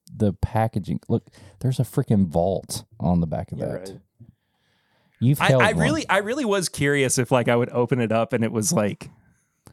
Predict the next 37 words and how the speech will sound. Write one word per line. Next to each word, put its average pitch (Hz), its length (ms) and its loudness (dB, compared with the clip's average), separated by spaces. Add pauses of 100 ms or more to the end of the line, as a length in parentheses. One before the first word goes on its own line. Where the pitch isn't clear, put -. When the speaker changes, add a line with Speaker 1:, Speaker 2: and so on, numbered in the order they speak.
(340)
Speaker 2:
Shredder. 117 500 2
Speaker 1:
Like, - 140 -16
yeah. 123 260 6 (300)
Speaker 2:
<laughs> - 80 4
Speaker 1:
Well, 220 260 6 (260)
I, 180 280 4
I 135 160 2
didn't 185 320 2
know 98 320 4
how, 95 600 2 (160)
I 104 80 0
hadn't 113 220 2
looked 117 180 0
at 107 60 -2
anything. 87 340 0
I 104 60 4
didn't 117 180 2
know 95 140 4
how 92 140 2
detailed, 85 520 0
like, 76 240 -2
this 113 180 2
stuff - 480 -6
was. - 120 -4
Speaker 2:
I 143 80 2
didn't, 139 420 -2
I 113 80 -2
didn't 104 220 -2
either. 95 300 -8
Speaker 1:
Like, 104 260 0
I've 131 200 2
never 120 340 4
seen 107 300 2
a 80 140 2
metallic, 92 840 0 (520)
like, 95 280 0 (180)
Speaker 2:
Uh-uh. 123 280 -14